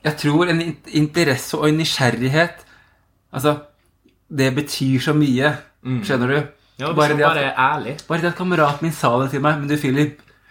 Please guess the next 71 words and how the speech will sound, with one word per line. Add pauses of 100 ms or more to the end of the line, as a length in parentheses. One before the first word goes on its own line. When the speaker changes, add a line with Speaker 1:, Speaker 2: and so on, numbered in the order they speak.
(100)
Speaker 1:
det
blir
ikke
så
lett
for
oss
å
ta
det
opp.»
Speaker 2:
Mm.
Speaker 1:
Og
så
skal
jeg,
hadde
jeg
drukket
så
mye
vin
at
jeg
ikke
engang
husker
hva
jeg
sa
til
det. (180)
Speaker 2:
<laughs>
Speaker 1:
Men
jeg
bare
husker
at (760)
han,
det
er
ikke
noe
jeg
sa
at,
at
de
ikke
ønsker
å
ta
det
opp,
men
det
er
rett
og
slett (720)
vanskelig. (320)
Og
da
lurer
jeg
på
også
om
det
har
blitt